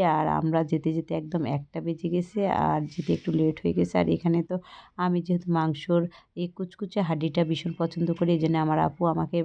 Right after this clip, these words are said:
পাটিতে, আহ, কুচকুচে হাড্ডিটা খেতে দিয়েছে। আসলে বললাম না, বোনেরা সবসময় মায়ের মতো হয়। তারপরে এই তো দেখেন এখানে আমাদের জন্য আয়োজন করছে গরু মাংসের ভুনা,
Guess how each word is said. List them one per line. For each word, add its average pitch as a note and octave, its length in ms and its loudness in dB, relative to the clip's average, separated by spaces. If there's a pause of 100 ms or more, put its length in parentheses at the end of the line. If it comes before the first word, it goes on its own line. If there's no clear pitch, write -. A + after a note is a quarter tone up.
পাটিতে, D#3+ 440 -8 (160)
আহ, E3+ 120 -2 (300)
কুচকুচে F3 420 -8
হাড্ডিটা D3+ 400 -4
খেতে E3+ 300 -2
দিয়েছে। E3 420 0 (360)
আসলে D3+ 320 0
বললাম D#3+ 340 0
না, E3+ 120 4 (380)
বোনেরা D#3+ 380 0
সবসময় D#3+ 480 -2
মায়ের D3+ 280 2
মতো D#3 280 -2
হয়। E3 280 2
তারপরে D#3 440 2
এই D#3 160 2
তো D#3 140 -2
দেখেন D#3 320 0
এখানে D#3 240 -2
আমাদের D#3 340 0
জন্য D#3 220 2
আয়োজন D3+ 420 2
করছে D#3+ 420 -6 (1500)
গরু F3 240 4
মাংসের F3 460 4
ভুনা, D#3+ 500 2